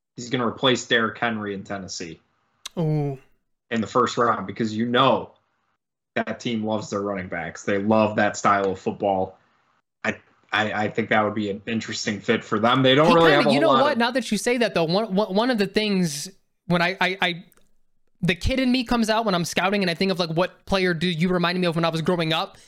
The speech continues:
Speaker 2: and I had, um, I had, uh, fucking, what, what, what, what is his name from back in the, E-, Eddie George. I had Eddie George on my list.
Speaker 1: Oh, okay. All right. Yeah. Yeah, I kinda like that. Okay.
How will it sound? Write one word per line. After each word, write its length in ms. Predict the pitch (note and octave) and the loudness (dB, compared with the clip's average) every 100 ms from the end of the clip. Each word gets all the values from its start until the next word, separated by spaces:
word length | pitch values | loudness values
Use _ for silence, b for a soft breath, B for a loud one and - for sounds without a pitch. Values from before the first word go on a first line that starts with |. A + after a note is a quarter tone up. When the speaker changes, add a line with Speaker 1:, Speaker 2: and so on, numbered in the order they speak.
| b b b - | b b b -2
Speaker 2:
and 100 | F#3 | 0
I 120 | F#3+ | 0
had, 540 | E3+ B3 A#3+ G3 F3+ | 0 0 2 0 -2
um, 600 | F3+ E3+ D#3+ D#3 D3+ C#3 - _ _ _ _ _ _ - _ _ _ _ | -2 -2 -2 0 -2 -2 -8 _ _ _ _ _ _ -20 _ _ _ _
I 80 | F3+ | -4
had, 320 | F3 A3+ A3+ | 0 0 2
uh, 440 | G3 F3 D#3+ D3+ D3 D3+ _ _ _ _ _ _ - | 2 2 0 0 -2 -8 _ _ _ _ _ _ -12
fucking, 800 | - G3+ G3 F#3+ E3+ E3 D3+ C#3 - _ _ _ _ _ _ _ _ - | -4 -4 0 0 0 0 0 -2 -8 _ _ _ _ _ _ _ _ -4
what, 140 | G#3 | -2
what, 340 | G#3 G3+ G#3 | 0 0 0
what, 160 | G3+ A3+ | 0 0
what 120 | A3 | 0
is 80 | G#3+ | 0
his 140 | G3 | 0
name 300 | F3+ G#3 D3 | 0 -2 -4
from 200 | C#3 D#3 | -4 0
back 160 | D#3 D#3 | 0 0
in 60 | D#3 | 0
the, 100 | E3+ | 0
E-, 200 | F3+ G3 | 0 0
Eddie 180 | G3 F#3+ | -2 0
George. 260 | F#3+ D#3+ | 2 2
I 40 | D#3+ | 0
had 140 | G3 | 0
Eddie 160 | G#3 G3+ | 0 0
George 300 | F#3 G3+ E3+ | 2 2 0
on 100 | D3+ | 0
my 100 | D3 | 0
list. 440 | F3 D3+ - - - | 0 -2 -6 -12 -10
Speaker 1:
Oh, 200 | A2 D#3+ | -2 -2
okay. 280 | G3 - F#3 A#3 | 0 -2 -2 -4
All 160 | - E3 | -2 2
right. 280 | A#3 A3 C4+ - _ _ _ | 4 2 -2 -12 _ _ _
Yeah. 240 | E4 G4 - - _ _ | 0 0 -2 -10 _ _
Yeah, 140 | F#3 C4 | 0 2
I 80 | |
kinda 220 | F#3 G#3+ A#2 | 2 0 -2
like 240 | G2+ G#2+ | -8 -8
that. 260 | A#2+ G3 - | -6 -4 -6
Okay. 380 | G#3+ C#4+ B3+ | -4 0 0